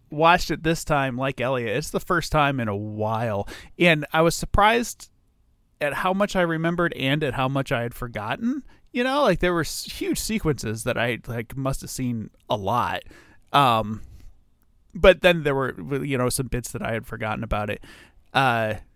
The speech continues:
but, you know, spoiler alert on my feelings on it, I came down way more positive than I thought I was going to.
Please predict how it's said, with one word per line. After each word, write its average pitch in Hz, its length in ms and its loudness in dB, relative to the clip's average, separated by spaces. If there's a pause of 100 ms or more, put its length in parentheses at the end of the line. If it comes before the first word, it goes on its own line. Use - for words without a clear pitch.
(160)
but, 170 320 6
you 165 140 -2
know, 139 200 0
spoiler 139 460 -2
alert 131 260 -2
on 127 160 -2
my 151 220 2
feelings 117 460 -2
on 110 180 -4
it, 135 160 -4 (260)
I 180 140 4
came 254 180 2
down 175 240 8
way 156 140 4
more 147 180 2
positive 143 540 0
than 107 140 -8
I 92 100 -8
thought - 220 -6
I - 60 -6
was - 140 -10
going - 260 -12
to. - 240 -12